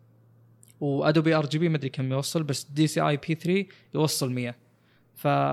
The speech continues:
يعني هي ما كانت مشكلة بالجوالات. أنا ما أدري وش وضع التن بت هنا، خصوصا،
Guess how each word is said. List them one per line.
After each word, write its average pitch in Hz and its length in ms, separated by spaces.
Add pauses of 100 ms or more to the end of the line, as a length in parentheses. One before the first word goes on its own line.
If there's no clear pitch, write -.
(640)
يعني 139 180
هي 160 80
ما 170 120
كانت 165 320
مشكلة 131 260
بالجوالات. 127 400
أنا 143 120
ما 156 220
أدري 131 200
وش 123 260
وضع 127 160
التن 131 340
بت 131 320
هنا، 147 280 (460)
خصوصا، 156 680